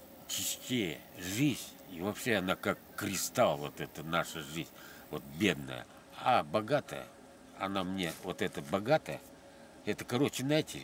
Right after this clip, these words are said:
чё? Это крест для, крест для богатых. Это, ну, могила. Они в этом мире как бы, ну, ничего не понимают. Для них что солнце светит, что не с-, не светит оно на-,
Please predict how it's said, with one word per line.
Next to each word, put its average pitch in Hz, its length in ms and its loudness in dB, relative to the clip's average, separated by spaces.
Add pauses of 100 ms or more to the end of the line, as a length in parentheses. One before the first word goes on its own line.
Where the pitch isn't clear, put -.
(100)
чё? 71 200 -8 (400)
Это 92 300 -2 (260)
крест 117 440 0 (680)
для, 78 240 -6 (640)
крест 127 400 2
для 82 140 -4
богатых. 71 560 -4
Это, 87 260 -6
ну, 165 240 -2
могила. 175 520 2 (420)
Они 131 460 4 (580)
в 101 140 2
этом 147 280 4
мире 127 300 4
как 82 240 4
бы, 69 160 -8 (440)
ну, 185 60 -2
ничего 185 360 0
не 135 100 2
понимают. 127 420 2 (240)
Для 120 160 4
них 147 160 4
что - 180 0
солнце 175 460 0
светит, 147 400 0
что - 200 -4
не 92 120 0
с-, - 300 -6
не 101 220 -2
светит 151 520 -2
оно 135 260 -4
на-, 113 200 -8